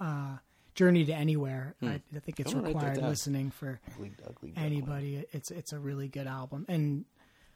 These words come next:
Speaker 1: um, and it's cool 'cause they're clean. So, like, I, throughout the years, I've, I've taught, like, breakdancing and
Speaker 2: You've
Speaker 1: stuff.
Speaker 2: been able to do that.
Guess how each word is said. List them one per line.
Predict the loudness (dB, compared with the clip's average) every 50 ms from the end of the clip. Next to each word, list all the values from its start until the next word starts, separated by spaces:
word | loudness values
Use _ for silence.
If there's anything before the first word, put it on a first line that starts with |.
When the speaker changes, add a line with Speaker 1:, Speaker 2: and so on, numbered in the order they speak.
| _ _ _ -8
Speaker 1:
um, | -6 -6 -4 -4 -6 -6 -2 2
and | 2 4
it's | 4 2
cool | 4 6 6 8
'cause | 8 6 6
they're | 6 6 6
clean. | 6 4 4 6 8 8 6 6 4
So, | 2 2 2
like, | 2 2 2 4
I, | 6 6 6 4 2 0
throughout | 4 4 4 4
the | 4 6
years, | 6 8 8 8 8 6
I've, | 4 2 0 -2
I've | -4 -2 -2
taught, | -2 -2 -2 -2 -2 -2
like, | -4 -6 -4
breakdancing | -2 -2 -2 0 0 0 0 2 0 0 -2
and | -2 -2
Speaker 2:
You've | -2 -2
Speaker 1:
stuff. | -2 -2 -2 -2 -2 -2
Speaker 2:
been | -2 -4
able | -6 -8 -10
to | -12 -12
do | -12 -12 -10
that. | -10 -10 -10 -10 -12